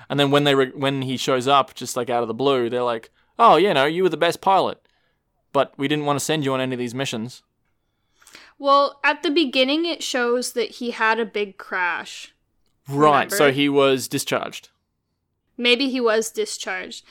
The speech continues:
Speaker 2: And he says, "The only time I ever crashed was when a robot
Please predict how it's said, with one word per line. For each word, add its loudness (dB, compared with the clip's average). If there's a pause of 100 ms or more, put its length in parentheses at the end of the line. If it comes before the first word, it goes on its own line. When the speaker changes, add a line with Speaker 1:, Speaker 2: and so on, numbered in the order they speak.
(160)
Speaker 2:
And -6
he -2
says, 0
"The -8
only -4
time -2
I 0
ever -4
crashed -6
was -6
when -4
a -10
robot -4